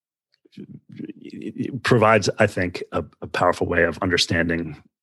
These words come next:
what's going on and brings this lens of complex systems into this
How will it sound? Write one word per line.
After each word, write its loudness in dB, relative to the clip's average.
what's -2
going 2
on -2
and 4
brings 6
this 4
lens 4
of 0
complex 2
systems 0
into -2
this 0